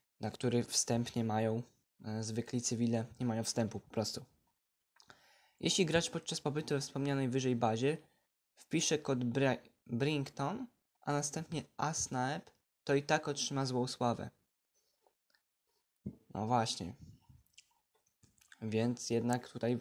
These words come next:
warto wykorzystać w tej misji, e, to, że nie otrzymujemy poziomu złej sławy. Kolejna misja to Danang Tank. To ta misja już bardziej jest taka,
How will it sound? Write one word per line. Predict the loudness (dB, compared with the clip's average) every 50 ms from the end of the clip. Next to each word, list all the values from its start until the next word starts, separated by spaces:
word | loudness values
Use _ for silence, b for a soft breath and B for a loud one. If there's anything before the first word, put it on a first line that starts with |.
| -4 -8 -4
warto | 2 4 4 4 4 0 -4 -4
wykorzystać | -4 -4 -4 -4 -4 -4 -4 -2 -2 -2 -2 -2 -4
w | -4
tej | 0 2 2 2
misji, | 2 0 0 0 0 0 0 -2 -4 -6 -10 _ _ _ _ _ _ _ b b b b b b b b b b b b _ -8
e, | -4 -2 0 0 0 0 0 0 -2 -4 -6 -8 _ _ _ _ _ _ _ _ _ _ _ _ _ _ _
to, | 2 2 4 4
że | 4 2
nie | 4 4 4
otrzymujemy | 4 2 2 2 2 2 4 4 2 2
poziomu | 2 0 2 2 2 2 2
złej | 2 2 0
sławy. | 0 2 2 0 0 0 -4 -8 -12 _ _ _ _ _ -20 -20 -20 _ _ _ _ _ _ -20 -20 -20 -20 _ _ _ _ _ _ _ _ _
Kolejna | 0 2 4 4 2 2 2 0
misja | 0 0 0 0 0 0 0
to | 2 2 2 2 2
Danang | 2 0 2 2 2 2 0 -2 -4 -4
Tank. | -2 -2 -2 -2 -4 -8 -14 -20 b b b b b b b b b b b b b
To | 0 2 4 4 4
ta | 4 4 4 4 4
misja | 2 0 -2 -2 -2
już | 0 0 0
bardziej | 2 2 2 2 2 0 0 2
jest | 2 0 0 -2 -4 -2
taka, | -2 -2 0 0 0 0 0 0